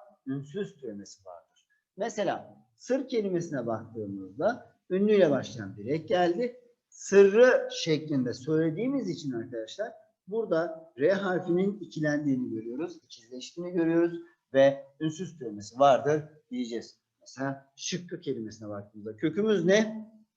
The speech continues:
Şık. E, kı ne? Kı diye bir ek yok. Ekimiz ı. E, K ne oldu? Türediği şeklinde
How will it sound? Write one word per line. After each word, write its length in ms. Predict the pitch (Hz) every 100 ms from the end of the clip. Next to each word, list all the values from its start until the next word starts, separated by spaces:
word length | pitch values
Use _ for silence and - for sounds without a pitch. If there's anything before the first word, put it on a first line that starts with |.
| _
Şık. 300 | - 190 - - _ _ _ -
E, 140 | -
kı 280 | - 190 220
ne? 280 | 202 214 - -
Kı 200 | 175 170
diye 180 | 165 156
bir 100 | 156
ek 140 | 147 147
yok. 260 | 160 - - -
Ekimiz 520 | 151 151 175 143 -
ı. 380 | 135 131 175 - _ _
E, 40 | _ -
K 200 | 202 208
ne 60 | 185
oldu? 580 | 131 117 170 196 196 - _ _ -
Türediği 680 | 165 135 127 143 175 - -
şeklinde 960 | - - 147 - 127 110 113 151 -